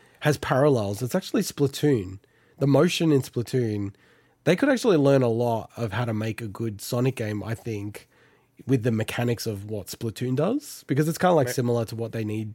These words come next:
Speaker 1: Sonic to do, to be on
Speaker 2: That
Speaker 1: rails
Speaker 2: would,
Speaker 1: at time.
Speaker 2: that would be the day if, if a game that's a Nintendo game basically is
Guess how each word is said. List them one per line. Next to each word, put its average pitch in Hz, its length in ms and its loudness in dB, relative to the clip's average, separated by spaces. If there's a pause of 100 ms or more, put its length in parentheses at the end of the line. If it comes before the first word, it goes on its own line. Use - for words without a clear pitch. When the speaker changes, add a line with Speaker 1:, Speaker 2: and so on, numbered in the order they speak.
(140)
Speaker 1:
Sonic 117 380 -6
to 139 100 0
do, 180 240 2 (460)
to 139 80 -4
be 127 180 2
on 120 160 4
Speaker 2:
That 107 60 0
Speaker 1:
rails 123 260 0
Speaker 2:
would, 135 60 -2
Speaker 1:
at 113 60 -8
time. 156 260 -4
Speaker 2:
that 110 140 0
would 131 160 -2
be 113 100 -4
the 95 140 -8
day 87 360 -10
if, - 320 -18
if 95 160 -12 (840)
a 123 60 -6
game 107 360 0
that's - 420 -8 (360)
a 117 80 -12
Nintendo 98 600 -10
game 85 280 -10
basically 87 560 -14
is 87 580 -12